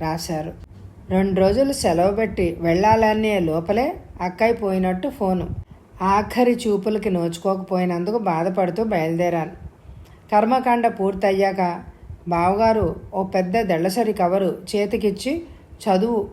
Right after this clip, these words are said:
అన్నారు. "ఏంటి?" "చదువు, నీకే తెలుస్తుంది." నీకు ఉత్తరం రాసి పంపేలోగానే ఆసుపత్రి పాలైంది. పిలిచి మాట్లాడాలనుకుంది. ఉత్తరం విప్పాను. "తమ్ముడు,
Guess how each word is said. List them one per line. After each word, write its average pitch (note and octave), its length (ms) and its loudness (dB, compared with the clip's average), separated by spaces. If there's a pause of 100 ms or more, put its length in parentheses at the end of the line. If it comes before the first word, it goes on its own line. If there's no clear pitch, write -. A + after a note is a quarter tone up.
(120)
అన్నారు. F3+ 460 -2 (960)
"ఏంటి?" A#3 680 0 (420)
"చదువు, G#3+ 520 0 (200)
నీకే G3 300 2
తెలుస్తుంది." C4 680 -2 (240)
నీకు F#3+ 260 0
ఉత్తరం A3+ 340 0
రాసి A3 280 0
పంపేలోగానే G#3 800 2
ఆసుపత్రి G3+ 520 -2
పాలైంది. F3+ 540 -2 (500)
పిలిచి B3 280 2
మాట్లాడాలనుకుంది. G3+ 1120 0 (640)
ఉత్తరం G3+ 340 -2
విప్పాను. F#3 460 -4 (680)
"తమ్ముడు, F3 480 -2